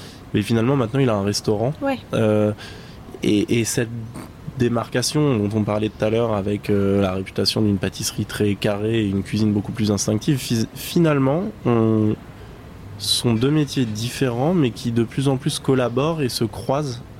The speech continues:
Speaker 1: Et donc, bah, un pâtissier peut, euh, je pense,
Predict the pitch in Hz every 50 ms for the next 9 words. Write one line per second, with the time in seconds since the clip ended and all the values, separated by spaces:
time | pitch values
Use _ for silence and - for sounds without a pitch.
0 | - - - 127 120 113 110 110 120 139 180 196 - - - - - - - -
1 | 117 120 113 110 110 113 113 113 110 120 113 - - 117 - - 175 180 180 -
2 | - 135 143 180 214 202 - - - - - - - - - - 120 113 107 107
3 | 107 104 104 104 110 - - - - - - - - - - - - - - -
4 | - - - - - 107 107 110 104 - 120 131 156 - - -